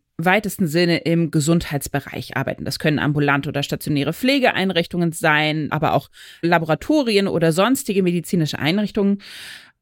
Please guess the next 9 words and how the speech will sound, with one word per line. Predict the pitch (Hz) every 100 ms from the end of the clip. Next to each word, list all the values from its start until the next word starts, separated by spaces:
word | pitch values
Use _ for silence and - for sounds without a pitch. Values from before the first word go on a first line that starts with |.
| _ _ -
können | 233 254 330 320 320 320 - _ _
Covid | - 214 208 196
neunzehn | 170 170 170 214 285 - 262 262 262 _ _ _
unter | - 208 196 214 190
bestimmten | 180 165 - 240 285 - 196
Voraussetzungen | 190 143 151 202 196 - 185 185 185 - -
als | 170 202 -
Berufskrankheit | 202 175 180 - - - - - 170 - 160 160 -
anerkennen | - 170 170 170 165 156 170 190